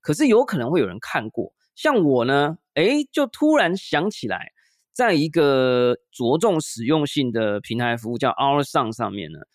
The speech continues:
其实我印象没错的话，他们应该从推出的第一天起，就有一个在铸造N F T，在 Our Song 上面铸造N F T的时候，它其实可以选多个链啊。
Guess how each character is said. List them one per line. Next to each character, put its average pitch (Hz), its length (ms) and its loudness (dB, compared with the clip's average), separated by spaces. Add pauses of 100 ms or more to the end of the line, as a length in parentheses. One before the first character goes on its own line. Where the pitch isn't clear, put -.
(140)
其 170 160 0
实 226 120 2
我 139 300 4
印 196 160 2
象 190 160 2
没 120 140 -2
错 139 220 -2
的 110 80 -2
话， 120 180 -2
他 196 100 0
们 226 100 0
应 214 60 0
该 208 120 2
从 139 180 -2
推 151 240 0
出 147 140 -2
的 127 100 2
第 135 240 -2
一 139 40 -2
天 123 240 -2
起， - 280 -16 (340)
就 233 260 2
有 117 300 0
一 123 140 -4
个 135 260 2
在 156 220 0
铸 175 240 -4
造 151 340 2
N 151 160 0
F 139 180 0
T， 135 140 -2
在 160 180 0 (120)
Our 180 240 4
Song 175 220 0
上 147 100 0
面 147 100 0
铸 151 140 -2
造 139 160 2
N 131 140 2
F 120 120 0
T 123 140 -4
的 110 80 0
时 - 140 -10
候， 98 220 -8 (220)
它 262 120 -2
其 202 120 -4
实 202 80 0
可 208 120 0
以 226 80 2
选 110 320 -4
多 151 220 2
个 131 120 0
链 123 340 0
啊。 - 60 -16